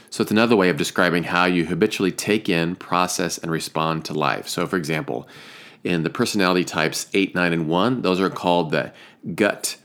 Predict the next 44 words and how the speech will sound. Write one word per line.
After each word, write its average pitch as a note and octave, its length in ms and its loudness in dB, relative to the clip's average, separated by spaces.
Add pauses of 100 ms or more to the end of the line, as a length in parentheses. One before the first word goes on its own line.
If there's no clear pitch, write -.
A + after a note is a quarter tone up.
(160)
triad, B1+ 640 0
sometimes F2+ 340 -2
called D#2+ 140 -2
the D#2 160 -2
anger F2 340 2
triad. C#2 380 -2
How F2+ 100 -2
do F2+ 80 2
we E2+ 80 2
respond D#2+ 320 0
to - 160 -6
anger? C#2 480 -2 (1080)
Two, - 160 4
three, A#2 240 4
and F#2 120 4
four, C#3 420 4
which, - 340 0
which - 500 -2
the F#2 80 0
church, - 340 -2 (140)
uh, F#2 140 2
looked F2+ 320 -2
at F#2 260 2
last F#2+ 340 2
week, B2 160 2
is G#2+ 100 2
sometimes F#2+ 300 -4
called F2 140 0
the D#2+ 80 -4
feeling A2+ 500 0
or G#2 60 0
the D#2 100 -2
heart A2+ 480 0
triad. G#2 600 0
People E2+ 340 -2 (260)
respond G2+ 540 2
to G#2 80 -4
things F2+ 360 -2 (100)
more G2 180 0
strongly, G2+ 420 2
perhaps F#2+ 320 0
from F2 220 -4
the D2 100 -2
heart, C#3 460 0